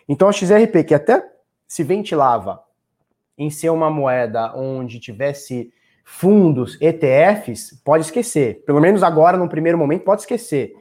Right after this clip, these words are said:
Acabou. X R P pra, pra investimento institucional acabou.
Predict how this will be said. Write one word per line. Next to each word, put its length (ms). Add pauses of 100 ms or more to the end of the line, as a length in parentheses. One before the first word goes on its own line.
(120)
Acabou. 580 (180)
X 200
R 180
P 200
pra, 220
pra 180
investimento 440
institucional 440
acabou. 600